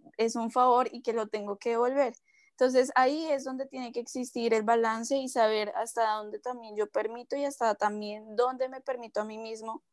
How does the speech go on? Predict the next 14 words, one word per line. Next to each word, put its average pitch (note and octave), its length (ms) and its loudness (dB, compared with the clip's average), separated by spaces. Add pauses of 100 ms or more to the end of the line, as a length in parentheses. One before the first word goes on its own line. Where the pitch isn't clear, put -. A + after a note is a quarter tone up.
(380)
dar, A3 440 2
y, G#3 500 -6
y G#3+ 180 -4
esa, G#3 400 0
como A3+ 260 -4
ese A3+ 160 -6
balance A3+ 440 0
creo B3 220 -6
que A#3 160 0
es A3+ 100 -2
lo G#3+ 300 -4
fundamental A3+ 680 -10
para G3+ 220 -6
saber G#3 380 -2